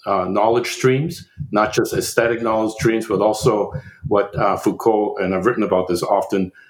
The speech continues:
uh, called subjugated knowledges. That is the, the wisdom and that's passed down on the most local and even microscopic level of the individual in a community,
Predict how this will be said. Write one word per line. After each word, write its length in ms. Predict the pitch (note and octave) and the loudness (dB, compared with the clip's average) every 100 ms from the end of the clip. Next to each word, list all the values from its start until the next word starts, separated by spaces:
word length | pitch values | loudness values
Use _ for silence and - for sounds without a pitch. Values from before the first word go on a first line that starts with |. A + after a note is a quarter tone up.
| _ | _
uh, 120 | G2 F#2+ | -2 0
called 400 | A2 G2+ F2+ - | 2 2 0 -2
subjugated 600 | A2 A2 G#2+ G2+ G2 F2 | -2 0 0 0 0 0
knowledges. 560 | G2 G2+ A2 A#2 G#2+ | 0 0 2 0 2
That 180 | G#2 F#2+ | 0 0
is 160 | F#2 - | -2 -2
the, 180 | F#2 - - | -6 -6 -4
the 180 | F#2 - | -4 0
wisdom 360 | G2 G#2+ A#2 G2+ | 0 2 0 -2
and 180 | F2 F2 _ _ _ - | -2 -6 _ _ _ -2
that's 200 | F#2 - | -2 -2
passed 360 | A2 G#2 - | -2 -2 -2
down 300 | G#2 G2 G#2+ G2+ | 0 0 -2 -2
on 100 | G2+ | -4
the 140 | F2+ F2+ | -4 -4
most 300 | A2 G2+ F#2+ | -2 0 0
local 560 | A#2 G#2 A2+ A2+ B2+ G2 | -2 2 2 2 0 0
and 240 | A2 A2+ | 0 0
even 240 | A2 A2 G2 | 0 0 0
microscopic 760 | G2+ G#2+ F#2+ - A#2 - - G2 | 0 0 -2 0 2 2 0 0
level 400 | G2+ F#2+ F#2 - - - - | 0 2 0 -4 -14 -10 -2
of 180 | F#2+ F#2+ | -2 0
the 200 | G2 A2+ | 0 0
individual 640 | G#2+ F2+ G2 - A2+ A2 | 0 -2 -2 2 0 2
in 160 | G#2 | -2
a 80 | F2 | -2
community, 680 | - F#2+ F#2+ G#2 A2 C3+ C#3 | -2 0 0 0 2 0 -2